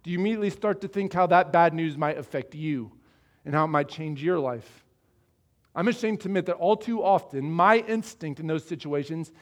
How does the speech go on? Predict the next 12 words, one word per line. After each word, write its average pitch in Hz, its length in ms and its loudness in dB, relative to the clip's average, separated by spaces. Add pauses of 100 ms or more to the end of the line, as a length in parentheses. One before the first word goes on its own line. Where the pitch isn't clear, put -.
(200)
is 175 120 -6
to - 100 -8
view 202 300 0
everything 226 540 2
through 202 160 -8
the 185 80 4
lens 190 340 2
of 175 80 0
how 202 380 6 (100)
it 165 140 0
affects 160 460 -4
me. 170 380 -2